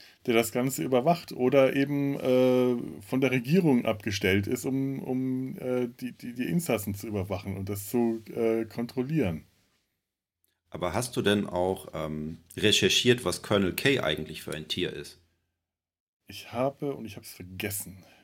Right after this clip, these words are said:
Speaker 1: was das war.
Speaker 2: Er ist ein, es ist das, das niedlichste Tier, was man sich vorstellen kann. Er ist ein Chinchilla.
Speaker 1: Ach ja. <laughs> Und das mit so einem Walross-Schnauzbart. Stimmt, ein Chinchilla, ja.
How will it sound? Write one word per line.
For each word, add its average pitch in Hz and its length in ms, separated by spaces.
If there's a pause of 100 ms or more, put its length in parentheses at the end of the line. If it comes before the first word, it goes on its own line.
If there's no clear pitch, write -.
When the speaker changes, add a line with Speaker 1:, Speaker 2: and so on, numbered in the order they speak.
(300)
Speaker 1:
was 98 180
das - 240
war. 90 80
Speaker 2:
Er 82 100
ist - 260
ein, 98 340 (200)
es 101 160
ist 127 120
das, 110 200
das - 240
niedlichste 156 760
Tier, 143 280
was 131 160
man 127 100
sich 117 80
vorstellen 120 300
kann. 101 80
Er - 20
ist 113 80
ein 113 140
Chinchilla. 101 640
Speaker 1:
Ach - 200
ja. 254 480 (160)
<laughs> 131 600
Und 123 460 (1900)
das 107 120
mit 131 120
so 123 100
einem 113 180
Walross-Schnauzbart. 98 1200
Stimmt, 117 380
ein 104 140
Chinchilla, 117 640
ja. 87 340